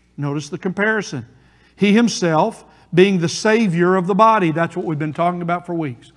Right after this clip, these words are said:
<clears throat> The Lord Jesus Christ is the Savior of the body of Christ, all believers. But as the church, verse twenty-four, is subject to Christ,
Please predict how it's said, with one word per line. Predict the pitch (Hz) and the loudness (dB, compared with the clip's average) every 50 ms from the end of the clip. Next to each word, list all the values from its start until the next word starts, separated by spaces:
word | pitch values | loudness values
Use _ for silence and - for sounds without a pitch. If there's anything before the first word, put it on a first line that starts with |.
| _ _ _ _ _ _ _ | _ _ _ _ _ _ _
<clears throat> | - | -2
The | 214 269 208 190 175 165 160 | 0 2 2 2 2 2 2
Lord | 165 170 170 156 | 2 2 2 2
Jesus | 127 151 180 175 156 170 135 | 0 -2 -4 -2 -4 -6 -8
Christ | - - 175 180 190 202 185 - | -4 0 0 0 0 0 -2 -6
is | 170 143 127 | -10 -12 -10
the | 160 151 | -12 -14
Savior | 143 - - 196 180 160 147 127 131 139 143 151 147 - - _ _ - | -14 -10 -8 -6 -6 -6 -6 -6 -8 -8 -10 -10 -12 -18 -20 _ _ -10
of | 151 139 | -8 -8
the | 131 143 | -6 -6
body | 131 143 147 151 156 165 175 | -4 -2 -2 0 0 -2 -4
of | 170 156 - | -6 -6 -6
Christ, | - 165 143 120 110 - - - _ _ | -6 -6 -6 -6 -10 -12 -18 -20 _ _
all | - 139 147 151 | -8 -6 -6 -4
believers. | 156 170 165 165 151 123 117 120 113 - - _ _ _ _ _ _ _ - - | -4 -4 -4 -4 -4 -6 -8 -12 -18 -20 -20 _ _ _ _ _ _ _ -10 -2
But | 165 208 240 226 160 - - - | 2 4 4 4 4 2 0 0
as | 180 185 165 139 | 0 0 2 0
the | 165 170 | -2 -4
church, | - - - 240 269 247 202 208 185 - | -2 0 2 2 4 2 2 -2 -2 -4
verse | 165 170 165 160 | -2 -2 -2 -2
twenty-four, | - - 180 185 180 170 - 185 185 202 214 - | -4 -4 -2 -2 -2 -2 -2 -2 0 0 0 0
is | 180 165 - - - | -2 -2 -2 -4 -4
subject | 220 233 233 202 165 180 185 165 - | -2 -2 -2 0 0 -2 -2 -2 -4
to | 170 147 | -8 -6
Christ, | - - 170 151 147 147 165 220 208 - - - - | -2 0 0 2 2 0 -2 -2 -6 -10 -16 -20 -20